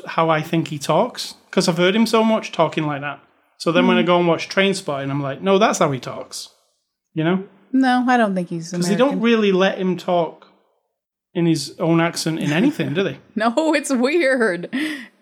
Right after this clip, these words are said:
Speaker 2: Are people just too dumb to understand? I mean, yes, you and I watch a lot of British television or English, uh, U-, United Kingdom television, right? So we get shows and accents from all of the United Kingdom. Sometimes
Speaker 1: Yes.
Speaker 2: I struggle.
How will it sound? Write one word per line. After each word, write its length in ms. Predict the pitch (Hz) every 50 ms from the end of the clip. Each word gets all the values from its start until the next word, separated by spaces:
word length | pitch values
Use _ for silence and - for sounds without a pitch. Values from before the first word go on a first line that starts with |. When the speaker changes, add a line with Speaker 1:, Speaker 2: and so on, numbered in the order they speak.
| - -
Speaker 2:
Are 160 | 254 262 254
people 220 | 339 349 349 453
just 240 | 415 440 403 - -
too 160 | - 339 311 240
dumb 400 | 220 233 220 208 220 254 285 294
to 180 | - 294 -
understand? 760 | - 233 233 226 226 240 226 - - - 190 185 220 254 262
I 40 | 262
mean, 240 | 240 254 247 240 220
yes, 420 | 220 240 180 - - - - - -
you 180 | 190 190 190 180
and 140 | 202 233 269
I 100 | 269 269
watch 280 | 247 208 185 196 - 214
a 20 | 214
lot 160 | 196 185 190
of 200 | 202 208 202 - -
British 360 | - 185 175 185 208 - -
television 560 | - - 233 214 202 175 156 - - - -
or 140 | 165 175 -
English, 560 | - - 247 247 240 233 240 240 233 - - -
uh, 240 | 165 180 180 170 175
U-, 220 | 185 226 240 - - - _ _ - - - -
United 280 | 220 240 254 240 208
Kingdom 360 | 196 - 262 240 208 175 151 147
television, 560 | 151 156 135 113 98 - - - 202 147 165
right? 200 | 175 190 208 -
So 140 | - 220 202
we 120 | 202 214
get 300 | 185 233 233 - - - _ _ _ _
shows 520 | - - - 220 196 185 185 185 185 180 180
and 220 | 180 170 165 160 -
accents 500 | 110 190 185 - - 196 190 - - -
from 380 | - 208 190 180 180 190 196 _ _ _ _ _ _ -
all 140 | 160 151
of 100 | 160 175 180
the 80 | 202
United 320 | 202 202 196 190 196 196 190
Kingdom. 400 | - 294 285 220 151 110 - - - _ _ _ _ _
Sometimes 680 | - - - 175 185 175 165 160 226 233 254 269 269 262
Speaker 1:
Yes. 80 | 277
Speaker 2:
I 60 | 285 302
struggle. 560 | 294 - 349 330 269 196 175 175 262 247